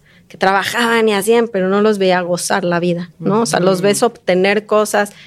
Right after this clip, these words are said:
Speaker 1: éxito, éxito material.
Speaker 2: Claro.
Speaker 1: Mis papás eran doctores. Y en algún punto a los catorce años le dije a mi papá, "¿de qué se trata? O sea, please dime que,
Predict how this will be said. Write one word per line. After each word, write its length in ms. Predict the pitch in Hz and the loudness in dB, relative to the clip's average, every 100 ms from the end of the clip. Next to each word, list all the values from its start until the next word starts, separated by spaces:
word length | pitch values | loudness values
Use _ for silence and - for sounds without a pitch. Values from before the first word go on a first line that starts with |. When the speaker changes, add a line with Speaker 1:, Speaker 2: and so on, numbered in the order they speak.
| _ | _
Speaker 1:
éxito, 420 | 220 233 - 220 202 | 0 0 -2 -2 -2
éxito 300 | - 190 185 | -2 -2 2
material. 720 | 175 175 180 185 190 196 196 | 2 0 0 2 2 0 -2
Speaker 2:
Claro. 200 | 196 190 - | -4 -6 -6
Speaker 1:
Mis 140 | 208 185 | -6 -4
papás 240 | 175 180 | -4 0
eran 200 | 180 170 | 0 0
doctores. 560 | 160 - 196 196 240 - - - - _ - | -2 -2 0 0 0 -6 -20 -20 -20 _ 0
Y 60 | |
en 100 | 202 | 2
algún 260 | 202 214 208 | 2 2 0
punto 240 | 220 214 | 0 0
a 40 | 214 | 0
los 180 | 196 | 0
catorce 460 | - 180 196 190 196 | -2 -2 -2 0 2
años 320 | 196 196 202 | 2 2 0
le 100 | 190 | 0
dije 160 | 180 196 | 0 0
a 20 | |
mi 120 | 185 | 0
papá, 480 | 180 180 190 185 - _ | 0 -2 0 0 -4 _
"¿de 100 | 175 | -16
qué 180 | 170 214 | -6 -6
se 180 | 233 262 | -2 -2
trata? 360 | 254 196 170 - | -2 -4 -4 -8
O 40 | - | -6
sea, 180 | 165 | -8
please 280 | - 208 214 | -4 0 2
dime 340 | 196 196 190 175 | 2 2 -2 -6
que, 320 | 185 175 | -2 -2